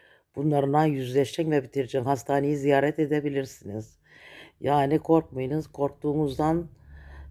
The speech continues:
yani fazla yok Allah'a şükür. Annenizden biraz probleminiz olabilir, kavga gürültü olabilir, kaynanası olabilir evli olanların.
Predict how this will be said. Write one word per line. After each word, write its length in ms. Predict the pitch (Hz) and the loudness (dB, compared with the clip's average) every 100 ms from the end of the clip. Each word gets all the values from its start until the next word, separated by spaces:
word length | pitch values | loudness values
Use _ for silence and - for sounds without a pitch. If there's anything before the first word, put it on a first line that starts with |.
| - | -2
yani 280 | 147 147 151 | 2 2 0
fazla 480 | 151 151 131 160 - - | 0 0 2 -2 -2 2
yok 320 | 160 135 - | 4 4 0
Allah'a 420 | - 120 117 113 | -6 -2 -2 -2
şükür. 480 | 110 - 104 - - _ _ _ _ _ _ _ _ _ _ _ _ | -4 -10 -14 -16 -18 _ _ _ _ _ _ _ _ _ _ _ _
Annenizden 600 | 165 196 190 180 165 156 | 2 4 4 4 4 4
biraz 300 | 147 156 - | 4 2 0
probleminiz 580 | 151 143 143 139 143 127 | -2 0 2 0 0 0
olabilir, 460 | 135 135 131 139 | 0 0 0 -4
kavga 360 | 139 135 135 151 | 0 0 2 0
gürültü 360 | 139 135 131 127 | 0 -2 -2 -2
olabilir, 500 | 131 127 127 120 _ - - - - | -2 -2 -4 -8 _ -20 -20 -20 -20
kaynanası 640 | - 147 151 147 143 143 147 | 0 4 4 4 0 0 0
olabilir 340 | 135 127 127 | 0 0 0
evli 280 | 127 123 120 | 2 2 2
olanların. 640 | 123 123 123 120 120 135 | 0 0 -2 -2 -4 -6